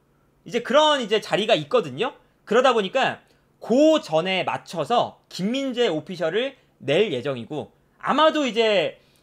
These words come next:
그 오피셜을 낸 다음에 그 다음 날 팬들이 모인 자리에서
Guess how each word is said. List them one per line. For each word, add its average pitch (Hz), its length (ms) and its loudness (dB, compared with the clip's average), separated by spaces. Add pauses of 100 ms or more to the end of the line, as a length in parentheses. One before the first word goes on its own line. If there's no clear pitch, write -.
(180)
그 202 160 -4
오피셜을 240 500 0
낸 170 200 0
다음에 131 500 0
그 202 140 -2
다음 196 420 0
날 247 320 -2 (580)
팬들이 294 420 -2
모인 202 340 -2
자리에서 190 680 -2